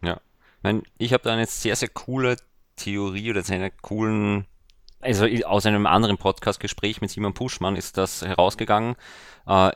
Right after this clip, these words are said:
er hat gesagt, sein, sein Agent aus Amerika und auch der in, in London, glaub ich, hat gesagt, er soll seine freien Projekte und seine Business-Projekte quasi wieder zusammenziehen,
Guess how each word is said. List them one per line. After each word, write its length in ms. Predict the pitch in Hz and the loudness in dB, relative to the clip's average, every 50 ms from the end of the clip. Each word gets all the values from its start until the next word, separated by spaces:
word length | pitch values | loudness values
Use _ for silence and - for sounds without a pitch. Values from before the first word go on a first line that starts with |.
| _ _ - | _ _ -4
er 120 | 87 92 | 2 2
hat 140 | 98 - - | 2 2 0
gesagt, 480 | - 117 - - 98 98 104 98 - - | -4 -4 2 4 4 4 4 2 -2 -4
sein, 460 | - 107 101 98 98 98 98 98 95 | 0 0 2 2 2 2 2 0 0
sein 200 | - 101 98 - | 0 -2 0 0
Agent 460 | 92 92 - 90 92 107 123 120 - | 0 0 0 0 0 0 0 -2 -2
aus 140 | - 104 - | -2 -2 -2
Amerika 500 | 98 92 85 87 104 127 123 - - 113 | -2 0 0 0 0 -2 -4 -2 0 0
und 300 | 90 92 110 127 131 - | 0 2 0 -2 0 2
auch 340 | - 92 95 101 107 - - | 2 4 4 4 2 0 -4
der 320 | - - 92 92 95 95 | -4 0 2 2 2 2
in, 400 | 87 92 92 92 90 90 87 85 | 2 0 0 0 0 -2 -2 -4
in 140 | - 85 80 | -4 -6 -6
London, 380 | 78 76 76 80 95 110 120 113 | -2 0 0 0 0 -2 -4 -4
glaub 220 | - 104 104 107 | 0 0 0 0
ich, 160 | 113 110 - - - - - - - - - | 0 -4 -6 -10 -20 -20 -20 -20 -16 -4 -4
hat 160 | 98 - - | -4 -2 -2
gesagt, 540 | 113 101 - 95 90 101 113 - - - _ - | -4 -2 2 4 4 4 4 0 -6 -18 _ 4
er 140 | 101 104 107 | 6 6 6
soll 220 | - 127 120 113 | 6 4 2 2
seine 640 | - - 107 104 107 107 104 104 104 101 98 95 - _ _ _ _ _ _ _ _ _ _ _ _ _ _ _ _ - | 2 2 2 2 2 4 4 4 4 4 4 2 0 _ _ _ _ _ _ _ _ _ _ _ _ _ _ _ _ -14
freien 500 | - - - - 87 90 101 127 156 156 | -8 -4 -2 0 2 2 4 4 2 0
Projekte 580 | 131 135 135 120 113 - - - - - 120 113 | 0 0 0 0 0 0 -2 -6 -6 -2 0 0
und 120 | 107 98 | 0 0
seine 300 | - 101 101 101 98 95 - _ - | -2 -2 0 0 -2 -2 -6 _ -4
Business-Projekte 1000 | 135 160 - - - - 135 139 - - - 120 123 117 120 117 - - 135 123 | -2 0 0 0 0 0 0 0 0 -4 -6 -2 0 0 0 -2 -4 -4 -6 -2
quasi 260 | - 107 104 104 107 | 2 0 0 0 -2
wieder 180 | 110 107 110 - | -6 -6 -6 -6
zusammenziehen, 880 | - - - - 101 98 139 147 120 107 - - 107 113 135 160 165 | -6 -8 0 2 2 4 4 2 -2 -2 -4 -6 -6 -4 -2 -4 -4